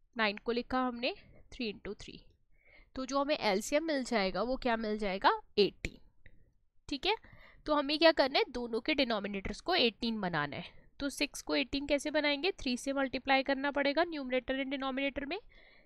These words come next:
फिफ्टीन बाई एटीन मिला, फ़ाइव बाई नाइन है। नाइन को एटीन बनाना है, टू से करना पड़ेगा, टेन बाई एटीन मिला। अब दोनों के डिनोमिनेटर्स क्या हैं, सेम है। तो अब हम न्यूमरेटर देखेंगे,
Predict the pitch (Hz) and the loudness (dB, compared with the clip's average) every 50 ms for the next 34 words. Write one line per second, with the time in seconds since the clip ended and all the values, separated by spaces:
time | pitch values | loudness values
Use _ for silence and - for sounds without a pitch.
0 | _ _ - - 277 - - - - 294 285 285 294 285 320 311 320 311 311 285 | _ _ -2 -2 -2 -2 -2 -4 -2 0 0 0 0 4 6 6 6 6 4 2
1 | - 311 302 330 320 311 320 311 330 403 - - - - - - - - _ _ | 2 -2 -2 0 0 2 4 6 6 4 4 -2 -20 -20 -20 -20 -20 -20 _ _
2 | _ - - - - - 262 226 202 202 - - 214 208 208 208 196 190 180 180 | _ -20 -20 -12 4 8 8 10 10 8 2 4 4 4 4 4 2 0 0 0
3 | 185 180 214 - - - - - - - - - - 240 247 240 240 254 262 262 | -2 -4 -6 -8 -16 -20 -20 -20 -20 -20 -20 -14 -2 4 6 8 8 6 4 0
4 | - - 320 330 381 453 - _ _ _ _ _ _ - - 247 - - - 254 | -6 -2 0 2 2 2 0 _ _ _ _ _ _ 2 2 2 2 2 0 -2
5 | 254 262 240 226 202 175 165 165 160 165 185 - 254 254 240 - 294 285 302 285 | 0 2 2 2 4 4 4 4 2 0 0 0 -6 -6 -2 -2 0 4 4 4
6 | 277 277 294 269 302 294 294 294 285 302 359 427 - - - - - _ _ _ | 6 4 2 6 6 6 6 6 8 6 4 4 2 -8 -20 -20 -20 _ _ _
7 | _ - - - - _ _ _ _ - 262 262 254 262 262 247 277 285 370 - | _ -20 -20 -20 -20 _ _ _ _ 6 10 10 10 10 6 8 10 10 10 10
8 | - - 240 226 214 - - 226 196 190 185 180 160 156 - - 196 - - - | 6 4 2 2 2 0 -4 -4 -2 -2 -2 -4 -4 -4 -4 -6 -6 -10 -14 -20
9 | - - _ - 269 320 320 302 - 320 320 302 302 339 339 - 440 392 311 269 | -20 -12 _ 10 10 10 10 10 2 2 2 2 0 -2 4 6 6 6 6 6
10 | 254 247 226 220 233 233 247 254 - - 294 294 - - - 294 285 262 311 415 | 6 4 4 4 4 2 0 0 2 2 0 0 0 6 8 8 8 10 8 6
11 | 554 - _ - - - - - 185 160 165 156 - - - - - _ - - | 6 4 _ -20 -14 -8 0 0 0 0 0 -4 -6 -12 -12 -18 -20 _ -20 -20
12 | - - - - - - - - - - - _ - 247 277 262 294 370 427 494 | -20 -20 -20 -20 -20 -20 -20 -14 -14 -14 -12 _ 10 10 10 12 12 10 8 8
13 | 440 330 285 262 240 226 233 226 - 247 233 226 220 214 220 196 196 196 196 | 6 0 0 0 2 2 2 2 2 4 4 4 4 4 -2 -4 -2 -4 -4